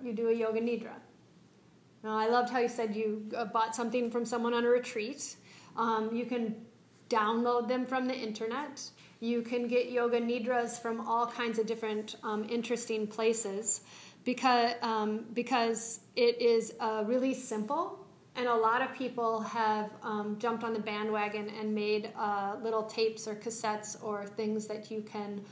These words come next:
follow along to. You, I just showed my age, cassettes. <laughs> Uh, I wasn't a cassette club growing up.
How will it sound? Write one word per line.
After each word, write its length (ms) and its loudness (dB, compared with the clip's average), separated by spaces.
follow 400 2
along 320 0
to. 100 -12
You, 220 -8
I 140 -4
just 120 -10
showed 220 -6
my 120 -8
age, 460 -12
cassettes. 540 -14
<laughs> 1200 -8
Uh, 760 -18
I 20 -6
wasn't 320 0
a 20 -6
cassette 540 -10
club 260 -14
growing 300 -12
up. 140 -18